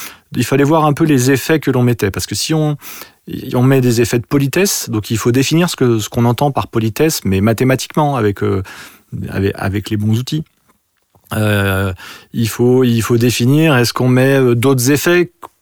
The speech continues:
qui sont pas visibles, où les gens peuvent pas,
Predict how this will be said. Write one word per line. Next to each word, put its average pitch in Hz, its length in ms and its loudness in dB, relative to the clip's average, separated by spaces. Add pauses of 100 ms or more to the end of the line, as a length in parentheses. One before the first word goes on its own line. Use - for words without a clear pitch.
(140)
qui - 180 -2
sont 117 240 -2
pas 123 380 2
visibles, 117 540 -2
où 107 260 2
les 110 100 4
gens 123 140 2
peuvent 117 200 -2
pas, 110 800 0